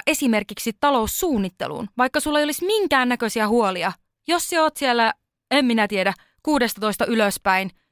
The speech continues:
ihan niin kuin niin vanhaksi kuin ikinä satavuotiaaksi asti, jos sulla on mahdollisuus, niin käytä se. Oikeesti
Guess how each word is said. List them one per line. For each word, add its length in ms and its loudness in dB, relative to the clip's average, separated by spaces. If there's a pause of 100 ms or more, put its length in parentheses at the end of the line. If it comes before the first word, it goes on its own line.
(200)
ihan 280 4
niin 140 0
kuin 160 0
niin 220 2
vanhaksi 400 -2
kuin 180 -2
ikinä 260 -4
satavuotiaaksi 840 -2
asti, 360 -2 (400)
jos 240 2
sulla 200 0
on 60 0
mahdollisuus, 600 0 (240)
niin 180 2 (440)
käytä 500 4
se. 300 -8 (640)
Oikeesti 680 0